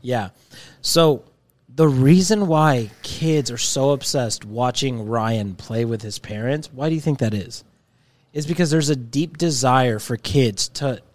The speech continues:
Speaker 2: connect with parents like that. And because we're not, they're not getting it, they're obsessed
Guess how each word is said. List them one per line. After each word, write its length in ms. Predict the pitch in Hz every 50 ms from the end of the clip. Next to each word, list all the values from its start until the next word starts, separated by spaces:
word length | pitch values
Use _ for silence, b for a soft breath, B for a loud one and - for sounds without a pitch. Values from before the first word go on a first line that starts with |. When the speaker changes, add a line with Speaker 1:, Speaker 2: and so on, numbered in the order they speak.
| _ _
Speaker 2:
connect 540 | - - 160 151 147 147 156 151 - - -
with 260 | 147 120 - - _ -
parents 480 | - - - 165 165 160 156 135 -
like 220 | 127 123 120 107 107
that. 340 | 107 90 80 - - b b b b b b b b b b _
And 160 | - 165 156
because 280 | 151 151 - 170 151 135
we're 120 | 135 156
not, 240 | 156 165 156 147 - -
they're 180 | 135 147 151 156
not 280 | 160 147 127 110 113
getting 340 | 123 135 156 180 185 156 131
it, 320 | 110 104 127 143 - - b b b b b b b b _ _ _ _ _ _ _ _ - 117
they're 240 | 147 151 151 156 151
obsessed 760 | 139 - - - - - - 180 170 156 - - - -